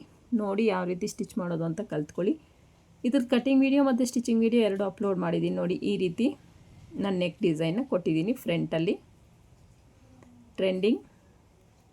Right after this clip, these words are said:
ಈಗ ಟ್ರೆಂಡಿಂಗಲ್ಲಿರೋದು ಬ್ಲೌಸ್ ಇದು. ನೋಡಿ, ಇದಕ್ಕೆ ಪಫ್ ಕೊಟ್ಟಿದ್ದೀನಿ, ಎಷ್ಟು ಚೆನ್ನಾಗಿ ಬಂದಿದೆ ಫ್ರಿಲ್ಸ್ ಅನ್ನೋದು ನೋಡ್ತಿರ್ಬೋದು ನಿಮಗೆ. ತುಂಬಾ ಹೆವಿ ಬಫ್ ಏನಿಲ್ಲ, ಸಿಂಪಲ್ಲಾಗಿ ಬಫ್ ಕೊಟ್ಟಿರೋದು. ಇಷ್ಟು ಚೆನ್ನಾಗಿ ಬಂದಿದೆ ಅಂತ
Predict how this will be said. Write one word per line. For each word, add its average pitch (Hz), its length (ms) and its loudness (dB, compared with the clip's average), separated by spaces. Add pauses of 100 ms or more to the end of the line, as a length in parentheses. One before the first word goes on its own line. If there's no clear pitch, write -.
(100)
ಈಗ 196 220 -2 (100)
ಟ್ರೆಂಡಿಂಗಲ್ಲಿರೋದು 170 760 -2 (760)
ಬ್ಲೌಸ್ 165 300 2
ಇದು. 180 160 -2 (240)
ನೋಡಿ, 214 180 0
ಇದಕ್ಕೆ 226 280 -2
ಪಫ್ 202 220 -4
ಕೊಟ್ಟಿದ್ದೀನಿ, 208 400 -2 (100)
ಎಷ್ಟು - 180 -8
ಚೆನ್ನಾಗಿ 185 240 -4
ಬಂದಿದೆ 175 300 -2 (100)
ಫ್ರಿಲ್ಸ್ 175 300 -4
ಅನ್ನೋದು 165 280 -2 (380)
ನೋಡ್ತಿರ್ಬೋದು 175 580 -2
ನಿಮಗೆ. 180 220 -4 (840)
ತುಂಬಾ 226 220 2 (220)
ಹೆವಿ 208 240 2 (120)
ಬಫ್ 214 200 -2
ಏನಿಲ್ಲ, 208 300 -2 (180)
ಸಿಂಪಲ್ಲಾಗಿ 202 560 -2
ಬಫ್ 190 180 -8
ಕೊಟ್ಟಿರೋದು. 190 460 -4 (1600)
ಇಷ್ಟು 233 220 -6
ಚೆನ್ನಾಗಿ 214 440 -4 (600)
ಬಂದಿದೆ 175 460 -2
ಅಂತ 170 120 -6